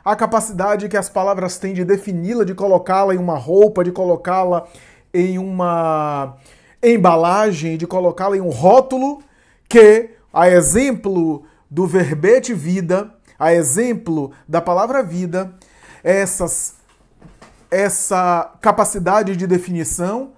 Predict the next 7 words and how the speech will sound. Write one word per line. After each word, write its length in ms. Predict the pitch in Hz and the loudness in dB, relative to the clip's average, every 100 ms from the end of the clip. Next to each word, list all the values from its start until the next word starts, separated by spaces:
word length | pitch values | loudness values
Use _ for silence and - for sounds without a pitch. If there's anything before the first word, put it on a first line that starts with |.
| _ | _
sempre 420 | - 202 202 - | -12 -8 -8 -8
acaba 440 | - 170 165 180 - | -6 -4 -2 -4 -8
empobrecendo 840 | 214 180 180 160 156 - 160 160 | -10 -2 0 2 0 -2 -4 -6
um 80 | 151 | -8
pouco 380 | 127 160 196 208 | -6 -4 -4 -6
e 40 | |
limitando 720 | 202 214 233 226 156 160 170 | -8 -6 -8 -6 -8 -6 -8